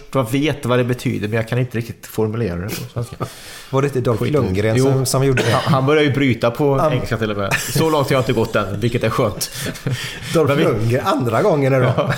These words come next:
Speaker 1: vissa ord sådär som man bara inte riktigt hittar en svensk översättning till dem.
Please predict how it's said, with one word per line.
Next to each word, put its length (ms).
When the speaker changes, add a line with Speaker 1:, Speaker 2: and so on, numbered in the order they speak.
Speaker 1:
vissa 320
ord 320
sådär 260
som 120
man 160
bara 320
inte 220
riktigt 280
hittar 280
en 80
svensk 320
översättning 520
till 180
dem. 100